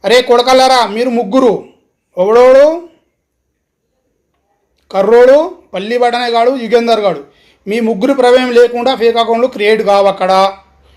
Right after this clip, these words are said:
నేను ఆ సంస్థలో మూడు నాలుగేళ్ళు పనిచేసిన, ఈ సంస్థకు నేను కూడా డొనేషన్ ఇప్పించిన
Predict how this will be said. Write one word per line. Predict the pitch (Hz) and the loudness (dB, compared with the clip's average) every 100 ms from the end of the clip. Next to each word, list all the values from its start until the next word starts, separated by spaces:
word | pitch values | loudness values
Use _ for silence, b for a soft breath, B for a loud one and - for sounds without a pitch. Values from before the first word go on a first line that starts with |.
| _ - | _ -10
నేను | 175 220 | -4 0
ఆ | 226 | 0
సంస్థలో | 220 220 220 247 254 269 | 0 -2 0 2 2 2
మూడు | 214 226 | 0 -2
నాలుగేళ్ళు | 226 220 214 240 | 0 0 -2 -4
పనిచేసిన, | 254 202 208 208 202 190 190 180 - _ _ _ _ _ - | -4 -4 -2 -2 -2 -4 -4 -6 -10 _ _ _ _ _ -14
ఈ | 202 | -6
సంస్థకు | 214 220 247 254 | -2 0 -2 -2
నేను | 220 226 | -2 -2
కూడా | 233 240 | 0 0
డొనేషన్ | 220 220 226 | 0 0 -2
ఇప్పించిన | 220 - 208 - 190 190 | -4 -6 -8 -4 -2 -2